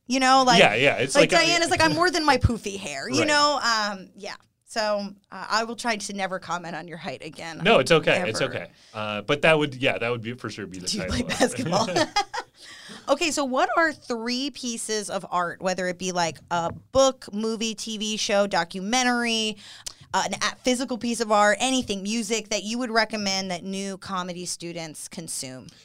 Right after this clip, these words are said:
Speaker 2: These I'm excited about
Speaker 1: Oh,
Speaker 2: because
Speaker 1: I'm
Speaker 2: I,
Speaker 1: excited
Speaker 2: I
Speaker 1: to
Speaker 2: spent a
Speaker 1: hear
Speaker 2: lot of time,
Speaker 1: them.
Speaker 2: uh, I spent a lot of time thinking about this, and my first one, or there, it's two podcasts and one, one movie.
Speaker 1: Great, I'm gonna write 'em down 'cause I
Speaker 2: Sure.
Speaker 1: wanna, I w-, w-, uh, at the end, um, uh, in the description of this podcast,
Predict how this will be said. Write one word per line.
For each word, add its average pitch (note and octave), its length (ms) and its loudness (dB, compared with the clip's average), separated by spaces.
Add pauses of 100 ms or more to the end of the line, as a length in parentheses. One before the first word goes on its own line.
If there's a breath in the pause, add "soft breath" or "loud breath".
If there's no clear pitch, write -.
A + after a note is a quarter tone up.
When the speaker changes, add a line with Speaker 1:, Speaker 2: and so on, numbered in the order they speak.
(140 soft breath)
Speaker 2:
These G3+ 220 2
I'm D#3 160 2
excited B2 360 0
about F2 260 -10
Speaker 1:
Oh, G#3 80 4
Speaker 2:
because A#3 140 6
Speaker 1:
I'm C4 80 6
Speaker 2:
I, G4+ 100 4
Speaker 1:
excited D4+ 200 6
Speaker 2:
I - 40 4
Speaker 1:
to E3+ 60 4
Speaker 2:
spent E4 200 4
a - 40 4
Speaker 1:
hear - 100 4
Speaker 2:
lot D4 120 6
of D#4+ 60 2
time, D4+ 500 4
Speaker 1:
them. - 60 -12
Speaker 2:
uh, A2+ 240 -2
I B2 60 -2
spent E3 200 -4
a D3 40 -4
lot B2+ 140 0
of A#2 60 -6
time A2+ 180 -4
thinking G#2 200 -6
about F2+ 200 -10
this, F#2 240 -8
and A#2+ 260 -4
my A#2 120 0
first E3 300 -8
one, D3 280 -6 (260 soft breath)
or C#3 140 4
there, D3 180 0 (160)
it's E3 260 -6
two G3+ 200 -2
podcasts B2 500 -2
and A2 100 -8
one, G#2 340 -8
one G#2+ 180 -10
movie. F#2 120 -12
Speaker 1:
Great, G3+ 240 0
I'm G3+ 80 2
gonna A3+ 140 0
write A3+ 180 4
'em G#3+ 100 -2
down F3+ 200 0
'cause - 120 -4
I - 40 4
Speaker 2:
Sure. G3+ 80 4
Speaker 1:
wanna, G#3+ 180 4
I - 60 4
w-, A3 140 4
w-, - 180 2
uh, G3 160 6
at G3+ 160 0
the G#3+ 120 -2
end, A3+ 280 -2
um, G3 300 2
uh, D3+ 160 -8 (180)
in G#3+ 120 -2
the G3+ 80 0
description A#3+ 520 -2
of F#3+ 100 -4
this G3+ 140 -8
podcast, F#3+ 460 2